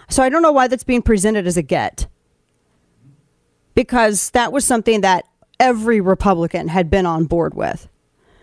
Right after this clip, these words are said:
To authorize to suspend the entry of aliens, this was not, this was not a new thing. Again, this was a change from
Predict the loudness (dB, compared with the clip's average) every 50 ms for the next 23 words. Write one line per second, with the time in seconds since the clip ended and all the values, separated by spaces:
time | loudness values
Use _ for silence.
0 | _ _ _ _ _ _ _ _ _ -4 -2 2 2 4 6 6 6 6 6 6
1 | 6 4 2 2 2 2 2 2 2 2 2 2 4 4 4 4 2 2 0 -2
2 | -4 -6 -4 -4 -4 -4 -4 -2 -2 -2 0 0 -2 0 0 2 2 2 2 2
3 | 2 0 0 0 0 0 0 0 2 0 0 0 0 0 0 2 2 2 2 4
4 | 4 4 2 0 -2 _ _ _ _ _ _ _ _ _ -2 -2 0 0 0 2
5 | 2 2 2 2 2 0 0 2 2 2 4 2 2 0 0 0 0 2 0 0
6 | -2 -2 -2 0 0 0 0 -2 -2 -2 -2 -2 -2 -2 -2 -2 0 0 2 2
7 | 2 0 0 -2 -2 -2 0 0 0 0 -2